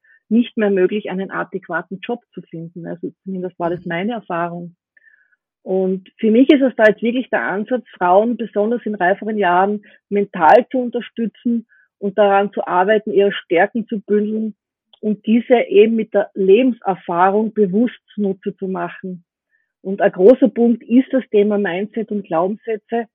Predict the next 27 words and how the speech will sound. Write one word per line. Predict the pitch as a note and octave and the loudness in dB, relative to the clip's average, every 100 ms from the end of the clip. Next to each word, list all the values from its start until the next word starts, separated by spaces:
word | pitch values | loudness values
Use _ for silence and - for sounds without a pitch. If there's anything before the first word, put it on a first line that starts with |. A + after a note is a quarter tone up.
| _ _ _ _ | _ _ _ _
Da | G3+ | -6
gibt | G#3+ G#3 | -4 -4
es | A3 - | -6 -4
immer | A3+ B3+ | 0 2
noch | A#3+ A#3 - | 0 -4 -4
sehr | G#3+ | -2
viel | G#3 G#3 | -2 -4
Berührungsängste | F#3+ F3+ F#3 A#3 D#4 C#4 - G#3+ A3+ A3+ - A3+ A3+ A3+ _ _ _ _ - | -4 -2 4 6 6 2 -2 -4 -2 -4 -4 0 0 -2 _ _ _ _ -2
und, | G3+ G3+ G3 G3 - _ _ _ | 4 6 6 0 -6 _ _ _
äh, | G#3 | -4
vor | - G3 | 6 8
allem | G3 A#3 | 10 8
in | G#3+ | 2
Bezug | G#3 - A3 G3+ | -2 -6 -6 -6
mit | F3+ | -6
der | F3+ | -6
Technik | F3 A3+ - A#3 A#3 - _ _ _ _ _ | -2 -2 -2 -4 -6 -8 _ _ _ _ _
und | A3+ A#3 - | -4 -4 2
auch | F#3+ A3+ - | 4 4 2
generell | - F#3 C4 A3+ G#3 G#3+ - _ _ | 0 2 2 2 2 2 -2 _ _
das | - - | -20 0
Thema | G3+ G#3 G#3+ - | 4 4 0 -2
Selbstwert | G3 G#3+ - - G3+ G3 | 0 0 -6 0 2 2
ist | G3+ F#3+ | -2 -8
ein, | G3 G3 G3 G3 _ | -6 -4 -6 -10 _
ein | G3+ F#3+ - | -8 -6 -2
Thema, | F#3+ F#3+ A3 A3+ A#3 | 4 4 4 -2 -6